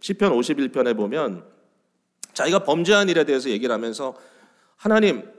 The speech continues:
제가 하나님께만 범죄했습니다." 이렇게 얘기합니다. 아, 그게 옳습니까? 옳지 않죠. 누구에게 범죄했죠? 우리아에게 범죄했죠. 아내를 빼앗고 그를 죽였으니까. 밧세바에게도 범죄했죠. 사실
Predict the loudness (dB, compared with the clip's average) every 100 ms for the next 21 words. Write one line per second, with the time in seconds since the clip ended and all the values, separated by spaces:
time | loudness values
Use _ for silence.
0 | _ -6 -2 -2 -2 0 0 0 -2 -2
1 | -2 -2 -2 -2 -2 -2 -6 -6 -6 -6
2 | -6 -8 -8 -12 -18 -20 _ _ _ _
3 | _ _ _ -8 -4 0 2 2 2 0
4 | -2 -2 -2 0 0 0 -4 -4 -10 -14
5 | -18 _ _ _ _ _ _ _ _ _
6 | _ _ _ _ _ _ _ _ _ _
7 | _ _ -2 4 6 6 4 2 4 2
8 | 2 -2 -2 -6 -16 -4 0 4 4 4
9 | 2 0 -2 -6 -8 -12 -20 _ _ _
10 | -2 0 2 2 0 -2 -2 -6 -4 -4
11 | -4 -6 -6 -8 -14 -18 -20 _ _ _
12 | -4 0 2 4 4 2 0 -2 -4 -4
13 | -4 -4 -8 -10 -6 -2